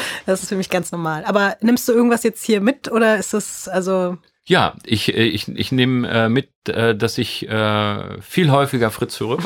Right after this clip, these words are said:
Speaker 1: Oh,
Speaker 2: <laughs>
Speaker 1: das
Speaker 2: Dass
Speaker 1: ist
Speaker 2: ich,
Speaker 1: toll.
Speaker 2: ähm, äh, jetzt auf dem Schirm habe und verfolgen werde, was, was du so tust. Bin sehr neugierig auf dein, äh,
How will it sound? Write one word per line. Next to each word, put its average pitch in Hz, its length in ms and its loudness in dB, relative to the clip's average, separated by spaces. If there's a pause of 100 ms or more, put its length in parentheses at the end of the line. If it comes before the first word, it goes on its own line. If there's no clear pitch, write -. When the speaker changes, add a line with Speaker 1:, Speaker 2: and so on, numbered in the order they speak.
(160)
Speaker 1:
Oh, 208 300 4
Speaker 2:
<laughs> - 800 -2
Speaker 1:
das 214 120 4
Speaker 2:
Dass 104 120 0
Speaker 1:
ist 113 60 -8
Speaker 2:
ich, 110 240 0 (140)
Speaker 1:
toll. 98 100 0 (140)
Speaker 2:
ähm, 92 520 -2 (120)
äh, 90 160 -8 (1120)
jetzt - 500 -2
auf 98 80 -2
dem 101 100 2
Schirm 110 260 2
habe 101 220 2
und 98 160 -2
verfolgen 90 760 0
werde, 98 180 0
was, 95 260 -10
was - 160 -4
du - 80 -2
so 82 100 0
tust. - 380 -8
Bin 98 140 0
sehr 98 160 0
neugierig - 560 -2
auf 101 320 0
dein, 95 500 0
äh, 90 400 -4